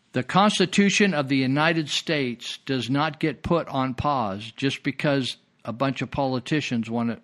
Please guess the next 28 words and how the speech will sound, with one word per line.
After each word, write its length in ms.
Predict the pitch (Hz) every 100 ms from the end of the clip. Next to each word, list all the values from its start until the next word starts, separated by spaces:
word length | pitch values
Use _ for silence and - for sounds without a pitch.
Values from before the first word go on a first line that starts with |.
| -
wanna 240 | 117 113
create 320 | - 123 113
a 60 | 113
catastrophe 840 | 123 - 139 139 - - - 110 _ _ _
and 100 | 117
wanna 200 | 110 110
create 240 | - 113 113
an 80 |
emergency. 560 | 123 151 160 - - - _ _ _ _ _ _ _
The 120 | - 127
po-, 280 | - 160 -
the 260 | 135 127 117 - - -
Constitution 840 | 170 190 190 - 214 214 - 135
is 260 | 135 120
made 520 | 107 127 143 156 165 160 _ _
for 260 | - 127 123
all 460 | 135 151 165 165 - -
kinds 360 | 170 160 165
of 80 | 151
situations 840 | - 165 - 156 160 147 - 101 98
in 100 | 90
life. 380 | 85 60 - _ _ _ _ _ _ _ _ _ _ _ _ _ _ _ _ _ _ _
It 140 | 123
does 240 | 110 127 107
not 440 | 143 170 - -
get 200 | - 175
va-, 300 | 131 170 180
invalidated 1000 | 151 151 139 175 185 143 117 110 107 131